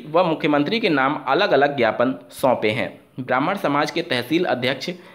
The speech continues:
अशोक शर्मा, ब्राह्मण समाज हिंडौन के अध्यक्ष वासुदेव शर्मा और अग्रवाल समाज के अध्यक्ष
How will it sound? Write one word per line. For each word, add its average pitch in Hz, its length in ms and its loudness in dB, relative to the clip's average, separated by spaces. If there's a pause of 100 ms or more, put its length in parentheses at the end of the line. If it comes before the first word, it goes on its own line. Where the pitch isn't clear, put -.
(100)
अशोक 175 340 0
शर्मा, 127 360 0
ब्राह्मण 135 480 0
समाज 147 360 0
हिंडौन 131 400 2
के 170 140 -2
अध्यक्ष 135 460 -2 (300)
वासुदेव 127 440 2
शर्मा 135 320 2
और 135 260 2
अग्रवाल 131 400 2
समाज 139 320 -2
के 151 100 -2
अध्यक्ष 123 420 -2